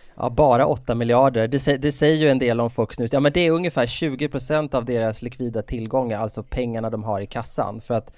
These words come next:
Fox News är ett oerhört framgångsrikt, eh, företag, eh, och, eh, tjänar väldigt mycket pengar på att sälja sin reklam, därför att man har en sån tydlig målgrupp. Man vet precis vilka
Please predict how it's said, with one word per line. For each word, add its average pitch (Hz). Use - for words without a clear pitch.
Fox -
News 135
är 113
ett 113
oerhört 139
framgångsrikt, 107
eh, 104
företag, 127
eh, 117
och, 123
eh, 117
tjänar 123
väldigt 127
mycket 127
pengar 131
på 123
att 107
sälja 110
sin 113
reklam, 135
därför 127
att 113
man 113
har 113
en 113
sån 104
tydlig 117
målgrupp. 123
Man 117
vet 120
precis 156
vilka 110